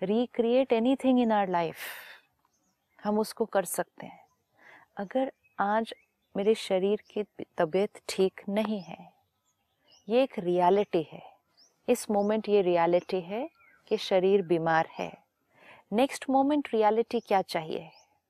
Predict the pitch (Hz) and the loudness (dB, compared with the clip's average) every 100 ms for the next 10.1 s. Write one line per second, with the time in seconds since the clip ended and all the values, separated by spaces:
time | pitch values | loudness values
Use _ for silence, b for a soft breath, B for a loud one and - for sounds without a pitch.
0 | _ _ _ _ _ _ _ _ _ - | _ _ _ _ _ _ _ _ _ -6
1 | 226 269 - - 220 - - 139 - _ | -2 -2 -2 0 0 -2 -4 -6 -6 _
2 | _ _ b b - 214 226 208 208 - | _ _ b b -4 2 2 2 0 -2
3 | 135 - _ - 196 208 - 269 - 262 | -14 -16 _ -10 -4 -4 -4 -8 -4 -6
4 | - - 214 214 240 247 - 254 196 180 | -4 -6 -4 -2 -2 -4 -2 2 4 4
5 | 202 - 220 - 202 160 151 - - 180 | 2 0 -4 -2 -2 -2 -4 -8 -6 -4
6 | 220 - _ _ _ _ 214 202 196 165 | -4 -8 _ _ _ _ -4 0 2 2
7 | 165 160 165 190 202 165 151 196 262 b | 0 0 2 2 0 -6 -6 -8 -10 b
8 | b b b 214 214 190 220 - 208 214 | b b b -6 -2 0 0 0 0 0
9 | - 226 208 208 196 190 - 180 - 240 | 0 -2 0 2 0 0 -2 -2 -2 -6